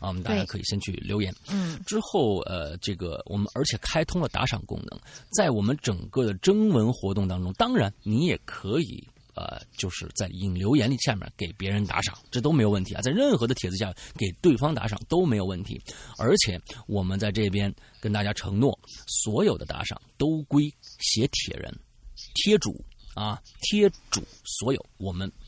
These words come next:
Speaker 1: 不要一分钱。
Speaker 2: 嗯。
Speaker 1: 这是，这是我们的承诺啊，到时候不管是引留言也好，有人打赏，你自己的。啊，
Speaker 2: 嗯。
Speaker 1: 全的钱都是你自己的。OK？
Speaker 2: 对。
Speaker 1: 大概就是这个样子。OK？那我们今天来看看二零一八年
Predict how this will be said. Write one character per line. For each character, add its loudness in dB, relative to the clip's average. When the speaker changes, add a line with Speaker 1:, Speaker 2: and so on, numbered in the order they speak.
Speaker 1:
不 -2
要 2
一 0
分 -2
钱。 -6
Speaker 2:
嗯。 4
Speaker 1:
这 2
是， 0
这 -4
是 2
我 0
们 -2
的 -2
承 -2
诺 4
啊， -4
到 0
时 -6
候 2
不 -8
管 0
是 0
引 2
留 2
言 0
也 0
好， -8
有 -6
人 2
打 2
赏， 2
你 -8
自 -2
己 -10
的。 -14
啊， -10
Speaker 2:
嗯。 2
Speaker 1:
全 0
的 -4
钱 -4
都 -4
是 -4
你 -8
自 -10
己 -14
的。 -20
OK？ -2
Speaker 2:
对。 -4
Speaker 1:
大 -6
概 0
就 -6
是 -8
这 -10
个 -8
样 -8
子。 -10
OK？ 4
那 4
我 6
们 4
今 -2
天 2
来 0
看 -4
看 0
二 4
零 4
一 0
八 0
年 0